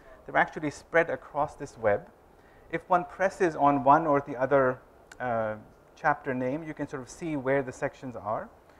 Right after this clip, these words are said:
So I will lock it onto chapter four, for example. But when you go visually, so right, uh, uh, to a, a section inside a chapter, you can see that there are,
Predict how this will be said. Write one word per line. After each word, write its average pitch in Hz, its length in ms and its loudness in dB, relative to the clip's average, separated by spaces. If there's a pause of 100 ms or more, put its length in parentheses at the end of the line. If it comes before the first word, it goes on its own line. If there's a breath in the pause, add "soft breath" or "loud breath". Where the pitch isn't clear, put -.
(220 soft breath)
So - 80 -8
I 127 180 4
will 143 120 2
lock 135 320 8
it 139 120 -2
onto 127 280 -4
chapter 120 360 -6
four, 135 420 0
for 160 140 -4
example. 165 480 -4 (1400 loud breath)
But 196 300 4 (1160)
when 170 160 0
you 190 120 -8
go 185 200 0
visually, 175 640 -4 (120)
so 156 140 0
right, 151 520 2 (200)
uh, 135 280 2 (360)
uh, 123 280 -6
to 165 180 -2
a, 151 240 6 (260)
a 127 80 -2
section 185 400 2
inside 151 460 0
a 123 60 -8
chapter, 135 500 -6 (440 soft breath)
you 160 80 -16
can 185 180 -12
see 214 260 -14
that 180 180 2
there 165 160 8
are, 131 240 2